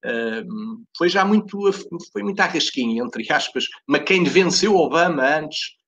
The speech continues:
num ano em que Obama foi eleito presidente, mas McCain ganhou por treze pontos a Obama no Arizona, o que significa que os republicanos têm perdido nos últimos anos muito a sua vantagem no Arizona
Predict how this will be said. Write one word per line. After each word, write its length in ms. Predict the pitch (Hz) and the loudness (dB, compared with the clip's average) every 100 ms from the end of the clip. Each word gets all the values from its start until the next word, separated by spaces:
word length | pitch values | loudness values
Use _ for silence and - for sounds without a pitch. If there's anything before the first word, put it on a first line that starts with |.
| - | -8
num 220 | 123 143 | 0 2
ano 140 | 143 | 4
em 100 | 131 | 2
que 100 | 120 | 0
Obama 300 | 131 127 123 98 | 0 0 -2 -4
foi 360 | 127 120 113 | -6 -6 -4
eleito 520 | 117 120 - - 113 104 | -4 -6 -8 -12 -12 -8
presidente, 640 | 127 117 120 135 127 110 117 110 | -8 -6 0 2 0 -2 -12 -14
mas 240 | 120 120 113 | -10 -10 -6
McCain 400 | 131 - 147 127 | -6 -2 -2 0
ganhou 420 | 143 160 175 175 | 0 4 4 4
por 180 | - 165 151 139 | 2 2 2 0
treze 440 | - 180 175 - - | 2 4 4 2 -4
pontos 320 | 165 156 - | -2 -2 -2
a 60 | 151 | 0
Obama 480 | 147 139 139 131 123 | 2 2 -2 -2 -4
no 160 | 139 | 0
Arizona, 420 | 143 123 123 135 | 0 0 -2 -4
o 20 | 147 | -6
que 80 | |
significa 480 | - 180 151 185 180 | -8 -8 -8 -6 -6
que 120 | 170 | -6
os 100 | 170 | -2
republicanos 600 | 170 165 147 131 175 175 - - - | 0 0 -2 -2 0 -2 -4 -16 -2
têm 300 | 170 175 180 | 4 6 6
perdido 420 | 180 160 175 170 | 4 4 2 2
nos 160 | 151 127 | -2 -4
últimos 400 | 156 143 139 120 | -4 -4 -6 -4
anos 240 | 143 120 | -4 -4
muito 460 | 120 165 170 110 123 - - _ | 0 4 4 2 -8 -12 -20 _
a 60 | 127 | -6
sua 580 | - 147 143 131 127 127 | -4 0 2 4 4 2
vantagem 680 | - 160 151 170 147 143 143 | 0 0 2 4 4 2 0
no 80 | 143 | 0
Arizona 500 | 151 151 170 190 | 0 0 0 0